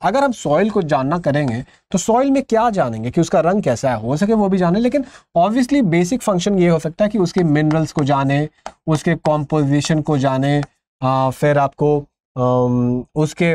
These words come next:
रॉक के स्ट्रक्चर को जाने। फिर अगर हम लैंड कर ही गए हैं, तो शायद हम ये भी जानना चाहेंगे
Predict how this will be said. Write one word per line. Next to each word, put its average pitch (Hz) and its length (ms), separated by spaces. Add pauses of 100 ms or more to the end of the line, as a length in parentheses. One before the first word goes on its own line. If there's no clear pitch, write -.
(1040)
रॉक 165 300
के 165 160
स्ट्रक्चर - 540
को 170 200
जाने। 147 500 (500)
फिर 175 380
अगर 156 260
हम 185 240
लैंड 156 480
कर 156 180
ही 220 200
गए 180 200
हैं, 180 220
तो 143 140
शायद 147 300
हम 143 140
ये 135 180
भी 156 100
जानना 147 340
चाहेंगे 143 500